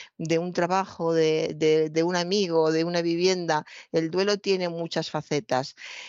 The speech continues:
Hay personas que se lo guardan, que se callan, y eso sigue dentro, y además sigue dentro, y los psicólogos dicen que, eh,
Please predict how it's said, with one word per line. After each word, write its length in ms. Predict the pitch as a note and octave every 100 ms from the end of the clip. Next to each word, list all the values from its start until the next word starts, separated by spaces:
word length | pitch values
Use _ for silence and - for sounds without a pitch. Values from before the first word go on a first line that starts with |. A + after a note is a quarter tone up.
| - -
Hay 140 | - F#3
personas 460 | G#3+ G3+ G3+ B3
que 100 | -
se 160 | G3 E3+
lo 80 | D3+
guardan, 520 | D3+ E3 F3 E3+ C4+ - _ _ _
que 80 | D#3
se 160 | D#3+
callan, 480 | D3+ F3+ F#3 F3 G#3+ - _ _ _ _ _ _ -
y 160 | - F3
eso 220 | F3 A3
sigue 340 | - G#3+ G3+
dentro, 480 | G#3 G#3+ G#3+ G3+ G#3+
y 100 | A3
además 360 | G3 F#3+ B3+ -
sigue 380 | - - B3+ A#3
dentro, 420 | A3+ B3 A#3 A#3
y 80 | A3+
los 180 | F#3 F3
psicólogos 600 | - E3+ G#3 A#3 A#3 G3+
dicen 360 | F#3+ F#3 B3+
que, 220 | A3 F3 D#3+
eh, 420 | D3+ - -